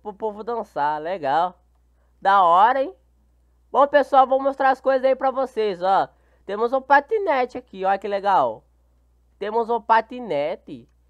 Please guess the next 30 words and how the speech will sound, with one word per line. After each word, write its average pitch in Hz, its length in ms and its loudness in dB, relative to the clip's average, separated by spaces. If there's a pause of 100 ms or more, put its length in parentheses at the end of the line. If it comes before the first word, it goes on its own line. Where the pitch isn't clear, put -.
(280)
que 165 100 -14
a 180 140 -8
gente 196 100 -12
pode 208 260 -4
sair 220 240 0
andando 233 360 -2
com 247 80 -10
o 208 40 -12
patinete 214 680 -2
aí 208 160 -6
também, 185 480 -4
né? 226 280 -10 (720)
Ó 196 140 0
o 202 40 0
patinete 190 680 -2
aí, 165 260 -6
ó. 139 280 -4 (1080)
Esse 190 240 -8
é 208 60 0
um 214 60 -2
patinete 220 560 -6
muito 220 260 -12
da 269 200 -2
hora, 170 280 0
galera. 127 380 -6
Olha 185 100 -6
só 156 220 -12
que 143 120 -20
da 131 220 -8
hora. 110 320 -10